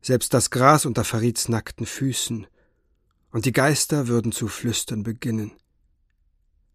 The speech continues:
Farid kannte nur einen Ort, an dem er sich vor ihnen sicher fühlte, dicht hinter Staubfinger, so dicht, dass er seine Wärme spürte. Staubfinger fürchtete die Nacht nicht.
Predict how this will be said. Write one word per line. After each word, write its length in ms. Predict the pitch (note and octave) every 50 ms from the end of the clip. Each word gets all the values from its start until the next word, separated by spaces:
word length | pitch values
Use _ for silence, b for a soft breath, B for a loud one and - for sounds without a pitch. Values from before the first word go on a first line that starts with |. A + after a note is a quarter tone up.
| _ B B B B B
Farid 400 | - C#3+ B2+ B2+ D#3+ F3 - -
kannte 240 | - F3 E3+ F3
nur 240 | E3+ E3 D#3 - -
einen 300 | D3+ E3+ F#3 F#3 F3+ -
Ort, 300 | - D#3+ E3+ F3 D#3+ -
an 100 | B2 G#2+
dem 160 | A2 A#2+ A#2+
er 60 | A#2 G#2+
sich 200 | B2 A2+ - -
vor 160 | - B2 A2+
ihnen 220 | C3 C3+ C3 B2
sicher 300 | B2 B2 - - - E2+
fühlte, 540 | - - - - - D2+ D2 - - - - - - _ _ _ -
dicht 500 | C#3+ C#3+ - - - - _ - - _ _ _ _ _ _ _
hinter 440 | _ - A#2 A2+ - - B2 A2 G#2
Staubfinger, 880 | - - - - A#2+ F#2+ - - - - - G#2 F2+ - - - - B B B B B B
so 220 | - C#3+ E3 F#3+
dicht, 600 | E3+ - - F#3+ F3 - - - - - - -
dass 140 | - B2 -
er 80 | - A#2+
seine 300 | A2+ B2 A#2+ A#2 G#2+ A2+
Wärme 340 | A#2+ B2 C3 C3 B2+ A2 G2
spürte. 640 | - - - - - - G#2 G2+ - - - - - - _ _ _ _ _ _ _ _ _ _ _ _ _ _ _ _ _ _ _ _ _ _ _ _ _ _ _ _ _ _ _
Staubfinger 800 | - - - C3+ B2 C3 A2+ - - - C3+ C3 C3 C3 C3 B2+
fürchtete 640 | - - - D#3+ E3+ E3+ - - - - - - A2+
die 140 | - A#2
Nacht 420 | G#2 G#2 G2+ F2 - - - - -
nicht. 480 | - - - - - - _ - -